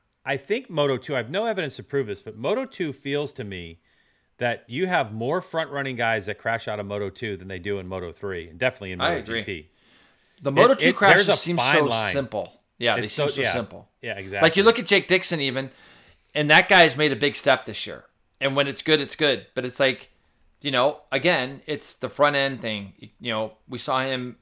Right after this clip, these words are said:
Speaker 2: we saw him crash at Portimao when he had a big opportunity to win a race. He started on pole in that restart, crashes on the opening lap. Saw him crash this weekend at Jerez.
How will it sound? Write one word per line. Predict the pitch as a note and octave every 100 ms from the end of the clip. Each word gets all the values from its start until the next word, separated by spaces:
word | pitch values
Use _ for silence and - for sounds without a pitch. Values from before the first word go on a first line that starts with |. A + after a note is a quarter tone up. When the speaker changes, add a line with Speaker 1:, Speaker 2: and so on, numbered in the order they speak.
| - - _
Speaker 2:
we | A#2+
saw | C#3 B2
him | A2+
crash | - C3 D3+ E3+
at | E3
Portimao | - C#3 B2 A2+ A#2 E3+ - _ _ _ -
when | B2+
he |
had | A#2+
a | A2+
big | D3 D3+
opportunity | D3+ C#3 - C3+ B2 A2+
to | A#2
win | A#2
a | A2
race. | G#2 -
He | -
started | B2+ B2+ C#3+
on | C#3
pole | - C#3 A#2
in | A2
that | G#2 F2
restart, | A2 - G2 G2+ - _ _ _ _
crashes | A#2+ A#2 A2+
on | A2
the | G#2+
opening | G2+ G2 G#2 G2
lap. | F2+ E2 - _ _ _ _ _ _ _ _
Saw | - B2
him | B2
crash | C3 C3 -
this | C3 C3
weekend | C3 B2
at | B2 A#2
Jerez. | B2+ B2 G#2 G2 -